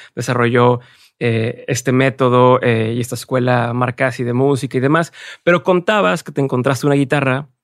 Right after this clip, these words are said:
que tenía nada más tres cuerdas y que ahí empezabas a hacer tus primeras canciones ya un poco más, eh, con instrumentos y, y, y demás. Y quiero saber, o sea, bien, siempre has estado relacionada con la música, pero ¿en qué momento empezaste a sentir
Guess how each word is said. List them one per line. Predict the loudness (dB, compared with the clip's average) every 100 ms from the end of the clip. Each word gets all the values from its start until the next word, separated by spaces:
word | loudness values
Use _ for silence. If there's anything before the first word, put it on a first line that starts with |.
| _
que | -8
tenía | -4
nada | 0 0
más | 0 -4
tres | -2 -2
cuerdas | 2 0 2 -2 -4 _ _ _
y | -8
que | -2
ahí | 0
empezabas | 0 0 -4 -4
a |
hacer | -4 -6
tus | -6
primeras | -6 -6
canciones | -4 -6 -2 -2 0
ya |
un | 0
poco | 0 -4 -2
más, | -4 -4 -8 -20 _ _ _ _ _
eh, | -10 -8 -4
con | -2 0
instrumentos | -2 -4 0 2 2 0 -2 -4
y, |
y, | -6 -6 -6
y | 0
demás. | 2 2 0 -2
Y | -4 -4 _ _ _ _ _ _
quiero | -2 0 0
saber, | 0 2 2
o | 0 -8 _ _ _ _ _ _ _
sea, | -10 -10 _
bien, | 2 2 2
siempre | 2 2 2
has |
estado | -2 0 2 2
relacionada | 0 0 0 0
con | 0
la |
música, | 2 0 0 -2
pero | 0
¿en | 0 2
qué | 2
momento | 2 2 4 2 0 0 2
empezaste | 2 0 -2 -6 -2 -4 -4 -2 -2 0
a | -4
sentir | -4 -4 -4 2 2 2